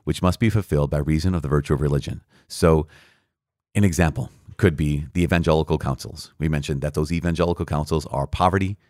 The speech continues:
chastity, obedience. So someone might make a vow of poverty, right? They might make a vow of obedience. So Benedictine monks and Benedictine nuns, they make a vow of obedience to the superior. Now,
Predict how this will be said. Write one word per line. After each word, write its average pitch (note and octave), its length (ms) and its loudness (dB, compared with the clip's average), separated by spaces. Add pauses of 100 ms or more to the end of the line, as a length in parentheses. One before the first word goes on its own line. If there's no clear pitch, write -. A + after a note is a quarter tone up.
chastity, D#2+ 580 0
obedience. C2+ 480 -4 (140)
So G2+ 100 0
someone A#2+ 300 4
might G#2 200 2
make G2+ 160 0
a F#2+ 120 0
vow E2+ 500 2
of D#2 180 0
poverty, - 480 -2 (120)
right? F#2 160 2
They F2 100 -2
might F2+ 160 -2
make F2+ 160 -4
a E2+ 60 2
vow D#2+ 340 2
of E2+ 140 2
obedience. - 500 -2 (220)
So F2 260 4 (300)
Benedictine G#2+ 540 2
monks - 420 -4
and E2 160 0
Benedictine F2 500 2
nuns, C2+ 320 -2 (300)
they F#2+ 100 4
make G#2 380 2
a E2+ 160 2
vow D2+ 580 0
of F2 140 4
obedience C#2 800 -2 (300)
to F#2 440 2 (120)
the E2+ 140 6
superior. F2 520 -2
Now, F2 240 2